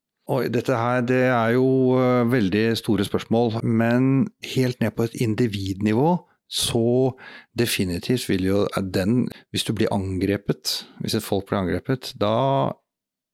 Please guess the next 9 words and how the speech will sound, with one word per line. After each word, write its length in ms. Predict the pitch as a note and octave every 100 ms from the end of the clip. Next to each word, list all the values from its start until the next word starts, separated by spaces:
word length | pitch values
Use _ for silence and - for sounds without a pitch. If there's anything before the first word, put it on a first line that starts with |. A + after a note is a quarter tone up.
| _ - - -
automatisk 760 | G#2+ C3+ G#2+ D#2+ - B2 -
vil 140 | F2+ F2
du 80 |
forsvare 440 | F#2 - - F2+ G2+
deg 180 | F#2 G2+
og 80 | G#2+
dine. 320 | G2 C3+ D3 _ _ - - - - -
Og 80 | A2
det, 160 | G#2